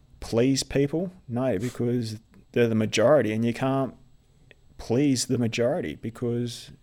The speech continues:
we're all individuals. But you can tr-, try to do right, and that's what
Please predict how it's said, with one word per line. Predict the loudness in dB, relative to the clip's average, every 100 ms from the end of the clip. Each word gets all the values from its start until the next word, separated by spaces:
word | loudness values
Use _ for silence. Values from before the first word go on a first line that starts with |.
| -10
we're | -4 -2
all | 0 0
individuals. | 0 -2 -4 -6 -14 -20 -20 _ _ -12 -4
But | -2
you |
can | -2 -2
tr-, | -4 -6
try | -2 -2
to | -2
do | -4 -4
right, | -2 0 0 -4
and | -6
that's | -4 -6 -6
what | -6